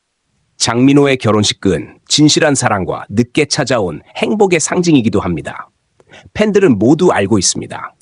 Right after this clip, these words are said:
오늘의 이 순간을 맞이하기 위해 그가 얼마나 오랜 시간 기다리고 얼마나 많은 어려움을 이겨냈는지를요. 그는 한 인터뷰에서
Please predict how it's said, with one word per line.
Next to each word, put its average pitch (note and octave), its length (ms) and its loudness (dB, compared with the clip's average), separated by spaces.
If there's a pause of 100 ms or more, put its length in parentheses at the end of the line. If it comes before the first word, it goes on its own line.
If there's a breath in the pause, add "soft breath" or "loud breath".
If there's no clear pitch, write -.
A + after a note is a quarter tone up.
(300 loud breath)
오늘의 D#3 360 2
이 B2 60 2
순간을 E3 400 2
맞이하기 F#2+ 520 -2
위해 C#2+ 340 -10
그가 - 320 0
얼마나 D3 380 0
오랜 B2+ 280 0
시간 C3+ 320 -2
기다리고 - 640 -6 (300 loud breath)
얼마나 C3+ 500 2
많은 C#3 440 0
어려움을 A2+ 600 2
이겨냈는지를요. A2 840 0 (680)
그는 D#3 240 2
한 D3 200 0
인터뷰에서 A2+ 720 0